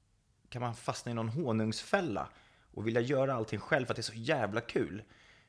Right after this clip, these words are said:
Men just för de här tillfällena när jag hittar mig själv stirra ut i horisonten,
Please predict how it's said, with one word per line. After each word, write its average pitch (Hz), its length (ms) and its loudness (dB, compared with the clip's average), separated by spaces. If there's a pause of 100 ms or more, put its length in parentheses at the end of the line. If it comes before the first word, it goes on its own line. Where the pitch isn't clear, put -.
Men 131 260 -2
just 165 340 -2
för 165 60 0
de 139 80 0
här 110 80 4
tillfällena 104 720 0 (180)
när 104 160 -2
jag 107 60 0
hittar - 280 -2
mig 110 120 -2
själv 113 260 0
stirra 104 320 -2
ut 107 440 -2
i 98 200 -6
horisonten, 101 760 -2